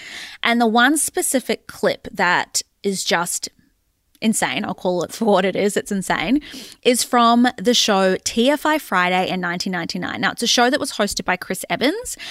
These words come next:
and the guest was Victoria Beckham. So twelve weeks before coming on the show, she had given birth to her first son, Brooklyn. And in the interview, Chris kind of congratulates her on the birth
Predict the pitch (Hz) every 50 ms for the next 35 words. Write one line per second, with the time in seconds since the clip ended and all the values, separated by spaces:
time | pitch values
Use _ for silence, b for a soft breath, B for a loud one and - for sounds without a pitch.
0 | B B B B B _ _ - 247 247 262 269 - 240 233 254 - - 269 285
1 | 233 240 - - - - 190 170 143 - - - - - - 113 - - - 233
2 | 214 - - - - 254 247 254 269 285 320 302 - - - 202 190 190 185 -
3 | - - - - - - _ _ _ - - - - 214 190 - - 208 175 185
4 | 185 185 185 175 180 - - 202 170 120 151 - - 233 214 240 254 220 214 220
5 | 196 202 196 175 180 180 185 - - 196 202 214 190 - - 175 170 185 - -
6 | 170 180 180 320 392 - - - 143 107 - 202 190 B B B B B B B
7 | B B B - 254 262 285 294 302 311 285 254 240 - 220 208 220 220 - -
8 | - 220 202 - - - - - 196 175 175 - - 214 214 233 226 240 233 262
9 | 254 240 - - - 214 202 196 196 190 175 - 185 185 175 180 185 190 - -